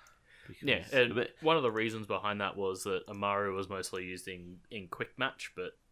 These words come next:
Speaker 1: not
Speaker 2: Yeah.
Speaker 1: very well because everyone would obviously know exactly what window she was coming in through.
Speaker 2: I think what they're doing too is they're, they're, rel-, they're, they're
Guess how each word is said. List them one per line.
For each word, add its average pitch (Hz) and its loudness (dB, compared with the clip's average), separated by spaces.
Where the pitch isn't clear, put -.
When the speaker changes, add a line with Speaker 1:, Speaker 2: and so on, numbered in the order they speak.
Speaker 1:
not 110 -6
Speaker 2:
Yeah. - -12
Speaker 1:
very 98 -2
well 98 0
because 98 -10
everyone 87 -12
would 85 -14
obviously 98 -8
know 101 -8
exactly 107 -8
what 127 -8
window 127 -8
she 131 -10
was 123 -10
coming 127 -12
in 202 -10
through. 85 -10
Speaker 2:
I 120 4
think 165 4
what 156 4
they're 131 4
doing 107 0
too 104 0
is 95 -4
they're, 101 0
they're, 107 -2
rel-, 95 0
they're, 107 0
they're 101 -2